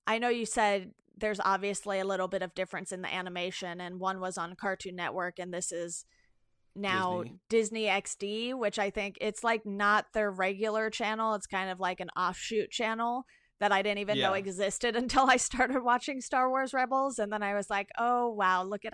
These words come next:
Speaker 1: how bad all the children commercials are." <laughs> You know,
Speaker 2: <laughs>
Speaker 1: so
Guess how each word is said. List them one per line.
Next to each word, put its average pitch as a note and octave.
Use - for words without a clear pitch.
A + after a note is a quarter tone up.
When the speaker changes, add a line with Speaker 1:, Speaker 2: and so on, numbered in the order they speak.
Speaker 1:
how A#3
bad G3+
all G3
the G3+
children E3+
commercials F3+
are." G#3
<laughs> -
You B3+
know, A3
Speaker 2:
<laughs> -
Speaker 1:
so A3